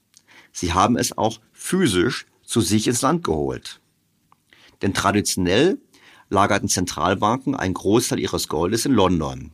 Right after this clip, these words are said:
in den Tresoren der Bank of England. Und seit Jahresanfang haben die Staaten rund vierhundertneunzig Tonnen aus dem riesigen Goldbunker abgezogen und vermutlich in Richtung Heimat transportiert.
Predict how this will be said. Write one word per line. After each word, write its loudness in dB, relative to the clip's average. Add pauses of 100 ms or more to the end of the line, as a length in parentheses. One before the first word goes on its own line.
(260)
in 0
den 2
Tresoren 0
der -2
Bank -2
of -4
England. -2 (1080)
Und 2
seit 4
Jahresanfang 0 (280)
haben -2
die -2
Staaten -2
rund 0 (160)
vierhundertneunzig 0
Tonnen -2 (320)
aus -4
dem -4
riesigen 0
Goldbunker 0
abgezogen -4 (500)
und -2
vermutlich 0 (220)
in -2
Richtung 0
Heimat 0
transportiert. -6